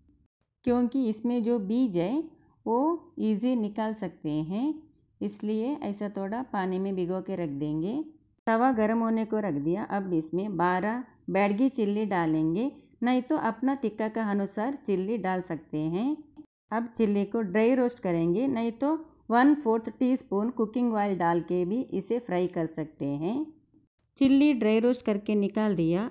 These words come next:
अब उसी तवा पे तीन स्पून धनिया डालेंगे, आधा स्पून राई डालेंगे, एक स्पून जीरा डालेंगे, वन फोर्थ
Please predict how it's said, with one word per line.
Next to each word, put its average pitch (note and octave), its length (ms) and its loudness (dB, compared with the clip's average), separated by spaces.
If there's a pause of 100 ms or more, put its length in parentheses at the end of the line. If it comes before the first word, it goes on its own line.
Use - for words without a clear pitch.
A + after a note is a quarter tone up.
अब A#3+ 320 -2
उसी A#3+ 380 2
तवा F#3 340 0
पे G#3+ 260 0 (400)
तीन D4+ 260 10
स्पून B3 400 2
धनिया A3 340 4
डालेंगे, E3 720 2 (420)
आधा A#3 340 4
स्पून A3 400 -2
राई F#3 320 0
डालेंगे, D#3+ 600 4 (460)
एक C4 220 6
स्पून G#3 380 2
जीरा G3 320 4
डालेंगे, E3+ 720 2 (400)
वन C4 340 6
फोर्थ C4+ 400 0